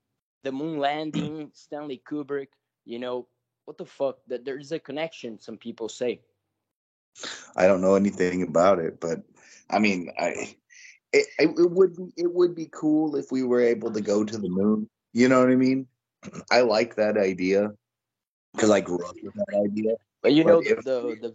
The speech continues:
Speaker 2: but
Speaker 1: Vedic
Speaker 2: if,
Speaker 1: people, the
Speaker 2: if they
Speaker 1: ancient
Speaker 2: fil-, if they
Speaker 1: Hindus,
Speaker 2: filmed
Speaker 1: they,
Speaker 2: it.
Speaker 1: they s-, they used to say that you can go to the moon, but in, in a different way, you know, through your spiritual being. It's not something physical, and you don't have to do that because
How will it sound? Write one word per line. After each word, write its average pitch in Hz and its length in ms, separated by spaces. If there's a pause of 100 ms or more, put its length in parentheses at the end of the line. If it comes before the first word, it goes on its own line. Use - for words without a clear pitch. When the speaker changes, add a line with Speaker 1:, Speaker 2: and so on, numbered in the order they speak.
(120)
Speaker 2:
but - 120
Speaker 1:
Vedic 127 220 (260)
Speaker 2:
if, 143 100
Speaker 1:
people, 104 240
the 120 160
Speaker 2:
if 127 160
they 127 140
Speaker 1:
ancient 120 120
Speaker 2:
fil-, 139 300
if - 80 (120)
they 120 80
Speaker 1:
Hindus, 143 200
Speaker 2:
filmed 147 140
Speaker 1:
they, 123 200
Speaker 2:
it. - 100
Speaker 1:
they 127 140
s-, - 180 (1000)
they 123 80
used 147 200
to 160 60
say 160 160
that 156 240
you 190 80
can 151 260
go 180 220
to 165 140
the 135 140
moon, 147 320
but 135 320
in, 127 300
in 120 200
a 113 40
different 120 540
way, 113 300 (400)
you 104 120
know, 104 180
through 110 320
your 104 260
spiritual 139 600
being. 107 280 (720)
It's - 120
not 117 260
something 113 380
physical, 151 520
and 147 120
you 147 80
don't 143 200
have 151 220
to 147 80
do 127 160
that 127 240
because 113 360